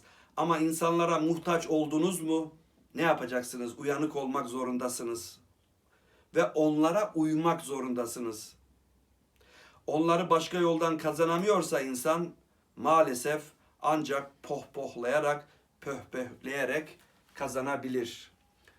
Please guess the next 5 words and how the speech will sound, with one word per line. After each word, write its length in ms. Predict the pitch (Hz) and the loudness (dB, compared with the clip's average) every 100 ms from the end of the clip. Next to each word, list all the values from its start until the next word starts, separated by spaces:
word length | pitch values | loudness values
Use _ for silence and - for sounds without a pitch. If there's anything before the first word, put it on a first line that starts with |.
| _ _ | _ _
Molière'in 580 | 127 147 202 175 180 185 | 2 6 8 6 6 2
cimrisi. 600 | 160 151 143 123 120 104 - _ _ _ _ _ _ | 2 -2 -2 -6 -6 -10 -12 _ _ _ _ _ _
Güzel, 720 | - 156 151 156 156 165 180 - _ _ _ _ _ | -6 -2 2 6 6 6 0 -10 _ _ _ _ _
okunası, 840 | 151 160 165 151 127 123 139 147 147 _ _ _ - | 0 0 0 -2 -2 -4 -4 -4 -6 _ _ _ -16
keyifli 920 | - 170 165 156 - 120 123 139 147 | -4 0 2 0 -2 -6 -6 -6 -12